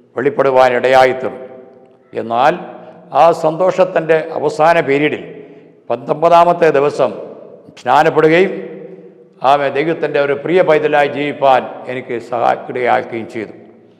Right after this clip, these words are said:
തുടർന്ന് എൻ്റെ കുടുംബം, എൻ്റെ മാതാപിതാക്കൾ, എൻ്റെ സഹോദരങ്ങളെല്ലാം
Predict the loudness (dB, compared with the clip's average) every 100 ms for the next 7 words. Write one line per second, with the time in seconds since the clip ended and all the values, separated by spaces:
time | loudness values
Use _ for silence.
0 | _ _ 0 2 4 4 2 -2 -14 -16
1 | -20 -20 -20 _ _ -4 0 2 2 2
2 | 4 2 2 -8 -12 -14 -8 -2 0 2
3 | 4 4 2 0 0 -2 -2 -2 0 2
4 | 2 2 2 0 4 4